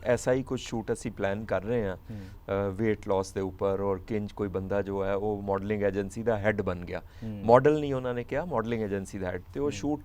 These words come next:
Speaker 1: ਮੈਨੂੰ ਮਿਲਿਆ,
Speaker 2: ਹੂੰ।
Speaker 1: ਅ, ਆਡੀਸ਼ਨ ਤੇ ਮੈਂ ਗਿਆ ਔਰ ਸ਼ੂਟ ਉਹ ਮੈਨੂੰ ਮਿਲਿਆ, ਮੈਂ ਉਹ ਸ਼ੂਟ ਕੀਤਾ। ਉਹ ਸ਼ੂਟ ਬਹੁਤ ਵਾਇਰਲ ਹੋਇਆ, ਫੋਟੋਜ਼ ਬਹੁਤ ਵਾਇਰਲ ਹੋਈਆਂ।
Speaker 2: ਹੂੰ।
Speaker 1: ਉੱਥੋਂ ਜਿਹੜਾ ਹੈ ਔਰ ਮੈਂ ਬਿਲਕੁਲ ਕੋਸ਼ਿਸ਼ ਨਹੀਂ ਕੀਤੀ।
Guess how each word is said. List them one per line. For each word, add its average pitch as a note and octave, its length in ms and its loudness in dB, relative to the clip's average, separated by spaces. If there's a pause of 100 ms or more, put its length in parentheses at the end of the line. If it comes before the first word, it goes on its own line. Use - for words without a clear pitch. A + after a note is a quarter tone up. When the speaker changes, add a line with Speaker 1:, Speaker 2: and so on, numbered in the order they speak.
(400)
Speaker 1:
ਮੈਨੂੰ A2+ 200 -2
ਮਿਲਿਆ, A2+ 440 2 (260)
Speaker 2:
ਹੂੰ। G2 200 -10
Speaker 1:
ਅ, G2+ 240 -4
ਆਡੀਸ਼ਨ G#2+ 360 -2
ਤੇ A2 120 -4
ਮੈਂ G#2 160 -2
ਗਿਆ G2+ 240 2
ਔਰ G2 220 0 (420)
ਸ਼ੂਟ A2 320 -6
ਉਹ G#2+ 80 0
ਮੈਨੂੰ G2+ 220 -2
ਮਿਲਿਆ, G#2 300 0
ਮੈਂ G#2+ 140 -2
ਉਹ G#2+ 120 0
ਸ਼ੂਟ A#2 300 -8
ਕੀਤਾ। A#2+ 260 -4
ਉਹ C#3 100 2
ਸ਼ੂਟ D3 220 -6
ਬਹੁਤ D3 300 -6
ਵਾਇਰਲ A#2 400 4
ਹੋਇਆ, G#2+ 300 0 (480)
ਫੋਟੋਜ਼ A#2 400 -2
ਬਹੁਤ A2+ 260 2
ਵਾਇਰਲ G#2+ 360 0
ਹੋਈਆਂ। G2+ 320 -6 (160)
Speaker 2:
ਹੂੰ। G2+ 180 -10 (240)
Speaker 1:
ਉੱਥੋਂ A2+ 300 -2
ਜਿਹੜਾ F2+ 220 -6
ਹੈ F2+ 100 -2
ਔਰ B2 200 -2 (680)
ਮੈਂ D3+ 180 4
ਬਿਲਕੁਲ D3+ 480 -2
ਕੋਸ਼ਿਸ਼ D3+ 500 -6
ਨਹੀਂ C3+ 100 -4
ਕੀਤੀ। A#2 360 -8